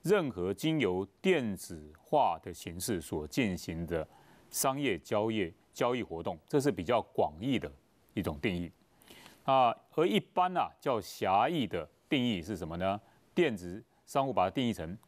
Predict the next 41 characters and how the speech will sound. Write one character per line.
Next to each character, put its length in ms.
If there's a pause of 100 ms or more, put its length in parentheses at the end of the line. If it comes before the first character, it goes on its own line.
利 220
用 340
网 220
络 160
科 340
技 280 (120)
所 420
从 340
事 300
的 220
商 480
业 180
活 300
动。 180 (400)
所 120
以 40
在 140
网 180
络 140
上， 260 (280)
啊， 220
所 340
进 260
行 160
的 100
商 240
业 80
活 160
动， 160 (200)
我 120
们 200
都 180
把 160
它 80
称 240
为 160
电 240
子 180
商 320
务。 180 (640)
好， 300